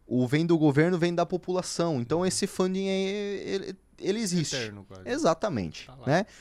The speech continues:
Speaker 1: É só comer um pouquinho mais de imposto que vai ter dinheiro de novo e, é, e esse é o rolê do Brasil. Vamos lidar com isso e vamos dançar conforme a música. Não vamos se espernear por causa disso. Tem a questão do F G T S, que isso pode ser um ponto.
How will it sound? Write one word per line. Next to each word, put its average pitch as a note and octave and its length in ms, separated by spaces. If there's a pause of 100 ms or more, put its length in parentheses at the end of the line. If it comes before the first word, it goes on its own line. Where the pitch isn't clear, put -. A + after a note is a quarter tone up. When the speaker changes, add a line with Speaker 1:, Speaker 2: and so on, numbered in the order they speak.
(120)
Speaker 1:
É B2 80
só - 200
comer F3 260
um F3+ 40
pouquinho E3 300
mais D#3 120
de D3 100
imposto D3 420
que D#3+ 120
vai D3 120
ter C#3+ 140
dinheiro C#3 480
de B2+ 140
novo C3 400
e, C3+ 140
é, C3+ 280
e A#2+ 200
esse C3+ 200
é D3 40
o - 20
rolê C3+ 260
do C3+ 80
Brasil. C#3 440 (340)
Vamos C3+ 380
lidar C3+ 320
com C3+ 200
isso G#2+ 280
e - 20
vamos A2+ 240
dançar A#2+ 280
conforme B2 300
a C3 40
música. F2 360 (220)
Não G2 140
vamos G#2+ 260
se - 140
espernear A2+ 480
por - 60
causa B2 260
disso. - 320 (840)
Tem D#3+ 120
a G3 40
questão F#3+ 220
do F#3 60
F F#3+ 140
G G3+ 60
T C#4+ 100
S, D3 360
que - 160
isso C#3 180
pode D3 420
ser D3+ 220
um E3+ 100
ponto. A2 420